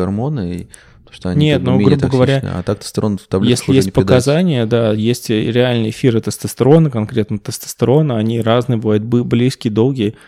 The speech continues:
Speaker 2: Это более безопасно будет. Там есть свои минусы, свои сложности, но мы их, наверное, касаться не будем. Или
Speaker 1: Ну,
Speaker 2: будем.
Speaker 1: хорошо.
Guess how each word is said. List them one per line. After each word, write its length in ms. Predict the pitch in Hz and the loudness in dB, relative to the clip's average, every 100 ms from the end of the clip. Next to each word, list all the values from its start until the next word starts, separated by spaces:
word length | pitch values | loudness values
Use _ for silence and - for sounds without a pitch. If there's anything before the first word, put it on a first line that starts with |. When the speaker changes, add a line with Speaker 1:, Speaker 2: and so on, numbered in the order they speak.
| - _ _ | -20 _ _
Speaker 2:
Это 180 | 127 123 | -6 -4
более 360 | 113 120 127 117 | 0 2 4 2
безопасно 580 | 104 107 107 120 - | 0 0 0 0 -2
будет. 220 | 104 107 - | -2 -2 -2
Там 140 | 107 | -4
есть 200 | 117 110 | -2 -4
свои 160 | - 110 | -4 -2
минусы, 400 | 117 175 175 117 | 0 -2 -2 -6
свои 180 | - 113 | -4 -4
сложности, 520 | 113 131 156 - - | -2 -2 -2 -6 -6
но 60 | |
мы 120 | 110 120 | -4 -4
их, 120 | - | -4
наверное, 160 | 113 107 | -4 -4
касаться 320 | 117 117 - | -4 -4 -2
не 80 | 117 | -2
будем. 380 | 113 104 113 120 - | 0 -2 -4 -8 -10
Или 200 | - 120 | -2 0
Speaker 1:
Ну, 80 | 117 | 2
Speaker 2:
будем. 240 | 117 110 | 2 0
Speaker 1:
хорошо. 180 | 107 104 | -2 -6